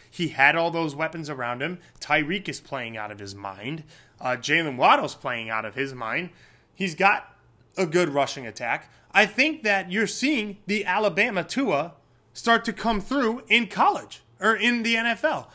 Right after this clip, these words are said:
And I think that that's not a bad thing necessarily. I just believe that Tua is a,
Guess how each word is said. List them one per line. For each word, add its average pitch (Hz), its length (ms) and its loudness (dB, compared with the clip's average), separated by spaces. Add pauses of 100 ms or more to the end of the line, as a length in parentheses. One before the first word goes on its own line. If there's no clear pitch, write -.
(140)
And 185 140 0
I 196 120 6
think 220 240 -2
that 202 120 -8
that's 202 220 2
not 208 160 0
a 160 60 0
bad 156 380 4
thing 139 200 -2
necessarily. 123 760 -6 (220)
I 208 140 6
just 226 280 -4
believe 170 420 -4
that 180 260 -2
Tua 151 440 -4 (380)
is 185 320 4
a, 185 380 0